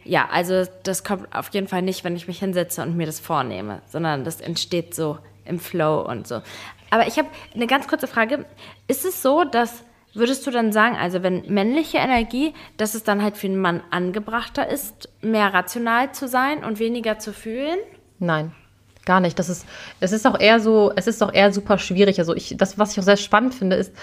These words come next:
Speaker 2: ähm, viele Frauen verbinden jetzt zum Beispiel auch mit maskuliner Energie oder einen Mann, der sehr maskulin ist, jemanden, der dieser Provider ist, so ein Mann, der irgendwie schon total viel Vermögen aufgebaut hat und so weiter. Und, ähm,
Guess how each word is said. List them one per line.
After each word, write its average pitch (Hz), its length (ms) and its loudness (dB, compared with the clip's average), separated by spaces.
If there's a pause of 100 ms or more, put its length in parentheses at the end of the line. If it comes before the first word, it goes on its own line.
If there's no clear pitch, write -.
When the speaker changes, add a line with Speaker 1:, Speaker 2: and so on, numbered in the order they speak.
(360)
Speaker 2:
ähm, 180 260 4
viele 220 360 8
Frauen 214 380 6
verbinden 202 280 4
jetzt 202 140 2
zum 185 80 -2
Beispiel 190 280 0
auch - 140 0
mit 180 260 -2 (120)
maskuliner 180 600 2
Energie 165 300 2
oder 180 80 4
einen 160 180 0
Mann, 170 180 0
der 165 100 2
sehr 165 100 2
maskulin 170 360 -2
ist, 170 60 -8
jemanden, 180 360 2
der 170 100 4
dieser 160 300 2
Provider 156 580 4
ist, 139 200 -2
so 151 60 -4
ein 151 120 -4
Mann, 160 200 0
der 160 140 2
irgendwie 165 320 0
schon 165 160 -8
total 170 240 -2
viel 175 160 -2
Vermögen 196 380 8
aufgebaut 165 460 4
hat 170 100 -2
und 196 120 2
so 185 120 2
weiter. 160 320 4
Und, 160 100 -2 (680)
ähm, 170 520 2